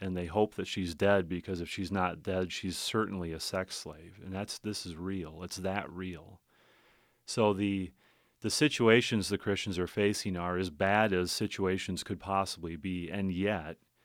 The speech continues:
you see joy, you see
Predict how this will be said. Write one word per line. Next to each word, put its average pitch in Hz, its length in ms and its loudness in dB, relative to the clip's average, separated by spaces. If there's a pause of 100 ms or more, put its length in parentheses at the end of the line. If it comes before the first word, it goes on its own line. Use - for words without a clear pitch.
(340)
you 98 160 -4
see 90 480 -2 (200)
joy, 98 640 2
you 87 120 -10
see 87 320 -6